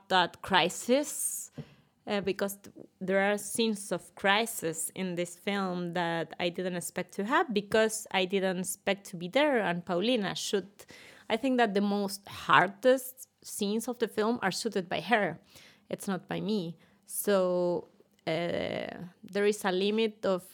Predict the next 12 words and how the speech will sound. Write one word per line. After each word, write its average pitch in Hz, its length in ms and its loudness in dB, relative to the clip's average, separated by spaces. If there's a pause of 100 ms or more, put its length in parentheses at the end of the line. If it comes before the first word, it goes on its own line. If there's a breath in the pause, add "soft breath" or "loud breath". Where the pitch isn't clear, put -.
what 202 460 -2
can 196 220 -4
I 180 200 -2
access 277 760 -2 (240)
that 180 160 2
it's - 260 -4
moved 208 400 2
because 170 460 -6 (100)
she - 440 -2
shoot 180 380 -6
it. - 240 -8 (460 loud breath)
So, 190 840 2